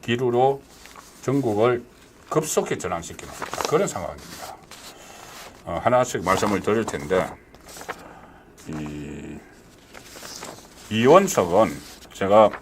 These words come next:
계속 말씀을 드리고 있지만 또 저뿐이 아니고 이 법조계에서는 소문이 파다합니다.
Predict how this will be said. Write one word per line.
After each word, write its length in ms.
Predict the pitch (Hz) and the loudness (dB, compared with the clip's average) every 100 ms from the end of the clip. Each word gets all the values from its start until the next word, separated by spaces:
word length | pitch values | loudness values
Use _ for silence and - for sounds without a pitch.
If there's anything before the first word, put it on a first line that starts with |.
| - - - - - - - - - - - - | -16 -20 -20 -20 -20 -20 -20 -20 -20 -20 -20 0
계속 260 | 104 151 | 2 4
말씀을 420 | 110 87 101 87 | 4 2 -2 -2
드리고 300 | 82 98 92 | -2 -4 -2
있지만 300 | 80 - 71 64 76 85 - - - - - - | -6 -8 -12 -10 -14 -18 -20 -20 -20 -20 -20 -6
또 100 | 95 | -2
저뿐이 360 | 101 98 143 | 0 2 4
아니고 480 | 101 82 90 71 69 - - - - - - - - | 4 2 -4 -8 -10 -14 -20 -20 -20 -20 -20 -20 -18
이 60 | - | -6
법조계에서는 720 | - - 151 110 90 98 104 | -6 -4 -2 -2 -4 -10 -10
소문이 400 | - 107 117 - | -10 -8 -8 -8
파다합니다. 680 | - - 113 104 92 95 | -8 -2 -2 -2 -4 -4